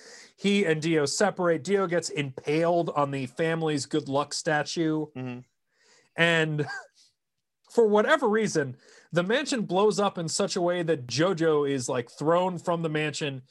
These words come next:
Speaker 1: into the fountain within spitting distance of Speedwagon, who is just so happy to see JoJo.
Speaker 2: <laughs> He still sounded sad. He was like, "JoJo won," but he's, like, bawling his eyes out the whole time.
Speaker 1: Well, he's like, "But at what cost?"
Speaker 2: Mm,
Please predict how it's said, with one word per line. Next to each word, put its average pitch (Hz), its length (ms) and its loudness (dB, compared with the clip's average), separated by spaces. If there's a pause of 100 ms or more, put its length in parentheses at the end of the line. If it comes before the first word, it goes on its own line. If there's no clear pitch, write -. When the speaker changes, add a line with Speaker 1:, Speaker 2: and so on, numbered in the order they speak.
(240)
Speaker 1:
into 160 300 -4
the 143 80 0
fountain 143 580 0 (320)
within 151 320 0
spitting 170 520 -2
distance 147 380 -2
of 127 80 -2
Speedwagon, 117 840 -2 (240)
who 196 160 2
is 170 140 -2
just - 360 -2
so 175 180 2
happy 151 360 0
to 123 60 -6
see 120 220 -4
JoJo. 107 580 -10 (260)
Speaker 2:
<laughs> 220 60 -6 (520)
He 277 120 0
still 339 420 2
sounded 294 460 2
sad. 151 420 4
He 123 60 4
was 131 100 -4
like, 185 180 0
"JoJo 294 580 4 (100)
won," 311 420 8
but 185 120 4
he's, 165 220 -8
like, 147 140 2 (100)
bawling 147 360 2
his 127 160 -6
eyes 123 320 4
out 147 200 4
the 156 80 -4
whole 160 160 -2
time. 180 380 -6 (200)
Speaker 1:
Well, 233 100 4
he's 226 120 0
like, 233 220 2
"But 359 180 4
at 269 160 -2
what 233 360 4
cost?" 269 1080 4
Speaker 2:
Mm, 127 540 -4